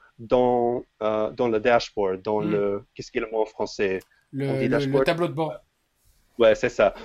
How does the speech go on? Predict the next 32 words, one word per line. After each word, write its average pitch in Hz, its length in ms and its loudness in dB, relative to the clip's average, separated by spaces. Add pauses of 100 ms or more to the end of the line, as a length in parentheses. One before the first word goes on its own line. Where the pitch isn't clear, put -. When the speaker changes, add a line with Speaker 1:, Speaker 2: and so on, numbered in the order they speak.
Speaker 1:
Mais, 123 240 8
euh, 123 100 8 (240)
euh, 117 480 4 (400)
on 139 100 4
peut, 139 280 6
on 147 100 4
peut 151 140 6
le, 135 320 8
on 139 100 2
peut 160 140 6
le 147 60 8
faire 135 320 8
avec 123 200 2
un 123 60 0
plugin, 151 500 6 (340)
mais 123 400 4 (560)
BuddyPress, 151 640 8 (100)
euh, 170 120 2 (260)
pour 165 300 4
le, 139 180 6 (100)
les 120 140 2
taxonomies, 123 800 2 (640)
euh, 113 220 4
dans 123 140 4
BuddyPress, 127 680 6
on 123 160 2
a, 113 320 4 (220)
on 117 140 -2
a 113 60 4
construit, 123 840 0
euh, 110 480 -4 (640)
euh, 101 240 -2